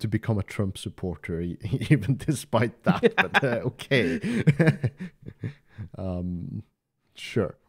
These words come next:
Speaker 2: Yeah.
Speaker 1: Well,
Speaker 2: He just used his foresight, you know, when he was president.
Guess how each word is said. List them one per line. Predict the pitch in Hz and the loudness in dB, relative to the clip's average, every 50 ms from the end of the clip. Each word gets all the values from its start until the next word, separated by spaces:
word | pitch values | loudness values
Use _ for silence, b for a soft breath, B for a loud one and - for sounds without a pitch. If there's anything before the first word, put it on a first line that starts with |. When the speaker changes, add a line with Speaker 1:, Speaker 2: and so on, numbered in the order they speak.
| _ _ - | _ _ -6
Speaker 2:
Yeah. | 110 - - - - 135 - _ _ _ _ _ _ _ _ _ _ _ _ _ _ _ _ _ _ _ _ _ _ _ b b b b b b b - | -6 -6 -6 -10 -16 -16 -16 _ _ _ _ _ _ _ _ _ _ _ _ _ _ _ _ _ _ _ _ _ _ _ b b b b b b b -6
Speaker 1:
Well, | 95 95 82 71 - - _ _ _ _ | -4 -4 -4 -4 -8 -12 _ _ _ _
Speaker 2:
He | _ - | _ -8
just | 127 131 139 131 135 | -4 -4 -4 -2 0
used | 147 151 156 151 - - | 0 0 2 2 2 2
his | 156 139 | 0 0
foresight, | - - 180 185 165 - - - 110 117 - | -4 -2 -2 -2 -2 -2 -4 -8 -10 -8 -8
you | 127 | -6
know, | 123 135 139 139 135 - _ _ _ _ _ _ | -4 -4 -4 -6 -6 -10 _ _ _ _ _ _
when | - 120 110 | -10 -10 -8
he | 113 | -8
was | 120 127 - | -10 -10 -8
president. | - 139 127 127 113 117 135 156 - _ | -6 -6 -6 -6 -6 -6 -6 -8 -10 _